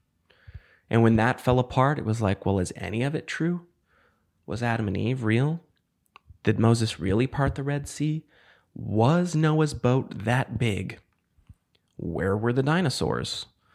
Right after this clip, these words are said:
Uh, you know, that, that kind of shit. The general issues that people have with Christian theology or fundamentalism. Um,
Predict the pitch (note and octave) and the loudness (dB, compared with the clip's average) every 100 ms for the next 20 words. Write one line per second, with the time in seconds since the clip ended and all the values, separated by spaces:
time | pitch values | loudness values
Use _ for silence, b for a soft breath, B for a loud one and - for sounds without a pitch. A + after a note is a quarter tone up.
0 | b b b b - - C#2+ C#2+ B1+ A1 | b b b b -10 -6 -6 -6 -8 -10
1 | A1 - _ _ _ _ _ - A2 F2+ | -12 -16 _ _ _ _ _ -6 -4 -4
2 | C#2+ C3+ C3 - - B2 A#2 F2 - - | -2 0 0 0 -2 0 -2 -4 -6 -6
3 | - G#2 B2 A#2+ A2+ A2+ G#2+ G2+ - - | -4 0 2 4 4 2 0 -4 -6 -6
4 | G#2 F2 G2+ F2 F#2 - - A1+ G#1+ A#1+ | -2 -4 -4 -6 -8 -10 -10 -12 -12 -12
5 | - - - - _ _ _ - - - | -14 -20 -20 -20 _ _ _ -10 -8 -8
6 | - - - - - - - G1+ - - | -8 -8 -8 -8 -8 -8 -6 -8 -10 -8
7 | - D#2+ C#2 C#2 - - - - - _ | -4 -4 -4 -6 -8 -8 -6 -10 -12 _
8 | _ _ _ _ _ _ _ _ _ _ | _ _ _ _ _ _ _ _ _ _
9 | _ - B B B B B B - B2+ | _ -20 B B B B B B 2 4
10 | A#2+ A#2+ | 4 0